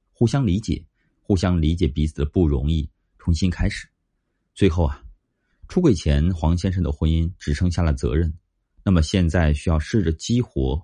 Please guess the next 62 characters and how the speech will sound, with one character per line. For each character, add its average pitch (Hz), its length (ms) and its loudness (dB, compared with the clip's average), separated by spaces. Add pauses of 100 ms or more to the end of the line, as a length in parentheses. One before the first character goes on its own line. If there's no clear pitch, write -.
婚 98 120 0
姻 95 60 0
里 82 120 0
的 - 100 -4
爱 101 260 -2
情， - 320 -6 (380)
增 92 140 2
加 87 180 2
亲 113 260 -2
密 123 140 -2
感， - 220 -12 (260)
减 76 240 0
少 71 260 -2
距 78 140 -2
离 73 140 0
感。 - 200 -14 (760)
所 - 140 2
以 170 60 4
现 160 180 -2
在 156 120 0
应 147 100 0
该 143 140 -2
好 69 260 -4
好 85 220 -2
的 90 100 -2
去 90 180 -4
经 107 280 -2
营 67 80 -4
婚 78 180 -2
姻， 76 260 0 (300)
爱 107 220 0
护 85 160 -2
家 80 240 0
庭， - 220 -8 (500)
遇 123 80 0
到 123 160 2
问 113 160 4
题 87 140 0
呢， 78 140 4
积 85 160 0
极 85 120 -4
解 82 180 -2
决， 69 340 -4 (420)
必 113 140 2
要 107 160 4
时 82 180 -2
可 82 140 0
以 80 60 4
寻 78 160 -2
求 78 120 -2
专 82 140 -2
业 80 80 0
人 76 80 0
士 - 140 -4
的 78 80 0
帮 71 240 0
助， 87 200 -4 (260)
防 78 140 0
患 80 180 0
于 76 80 -2
未 82 180 0
然。 - 200 -8